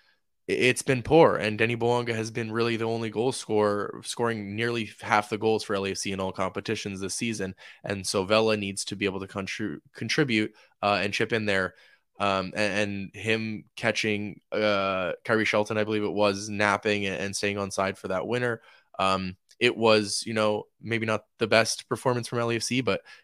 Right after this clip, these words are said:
in the se-, it was also vintage, though, because it was, uh, Steve Cherundolo making a halftime change that helped and was definitely more defensive, but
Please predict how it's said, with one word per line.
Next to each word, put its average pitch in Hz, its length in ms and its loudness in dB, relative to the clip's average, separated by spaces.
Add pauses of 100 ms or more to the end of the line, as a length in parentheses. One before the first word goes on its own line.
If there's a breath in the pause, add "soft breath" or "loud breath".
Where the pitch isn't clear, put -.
in 107 100 -4
the 104 60 -2
se-, - 280 0
it 110 160 4
was 104 180 0
also 95 640 0
vintage, 104 520 0
though, 92 160 0
because 95 260 -4
it - 120 -2
was, 95 360 -2 (240 loud breath)
uh, 90 220 -2
Steve - 240 -2
Cherundolo 104 340 2
making 95 300 -2
a 92 60 2
halftime 95 560 -2
change 127 540 0 (240 loud breath)
that 92 300 2
helped 120 400 4
and 95 180 -2
was 95 280 -6 (220)
definitely 107 380 4
more 95 160 0
defensive, 165 600 2 (260 loud breath)
but 120 220 8